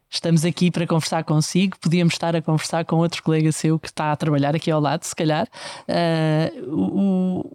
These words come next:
o, mas para não fecharmos, eh, sem ser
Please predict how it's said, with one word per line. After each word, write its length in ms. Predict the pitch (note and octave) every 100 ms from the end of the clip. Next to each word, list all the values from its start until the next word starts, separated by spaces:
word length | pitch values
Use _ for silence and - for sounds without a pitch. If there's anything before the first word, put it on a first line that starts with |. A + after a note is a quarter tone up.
| -
o, 20 |
mas 440 | F#3 G#3 A3 - - _ _ _ _ _ -
para 180 | F#3+ G3
não 140 | G3
fecharmos, 680 | F#3 - F3+ F3 F3 - -
eh, 240 | D#3+ D#3+ D#3+
sem 240 | - D#3
ser 340 | - D3+ D3